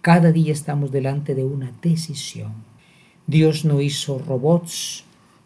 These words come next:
no nos gobierna con inteligencia artificial para que hagamos el bien, no, nos hizo libres. Ojalá busquemos la sabiduría que viene de Dios,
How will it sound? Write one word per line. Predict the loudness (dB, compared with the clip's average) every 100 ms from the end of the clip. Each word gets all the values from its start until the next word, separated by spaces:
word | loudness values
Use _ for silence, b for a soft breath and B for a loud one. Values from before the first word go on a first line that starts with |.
| 0
no | 2 4
nos | 4 2
gobierna | 0 4 4 4 4 0
con | 2 0
inteligencia | 0 0 -2 -2 0 0 0 -4
artificial | -6 -8 -6 -6 0 2 4 4 2
para | -2 -4
que | -4
hagamos | -4 -2 -4 -6
el | -8
bien, | -2 2 4 4 0
no, | -6 -8 -14 -10
nos | -8 -6
hizo | -6 -6
libres. | -6 -8 -10 -16 -16 -20 -20 B B B B 0
Ojalá | 2 4 4
busquemos | 2 0 0 2 2 -2 -2
la | 0 0
sabiduría | 0 0 0 2 2 4 4 0
que | -4
viene | -4 -4 -8
de | -12
Dios, | -12 -12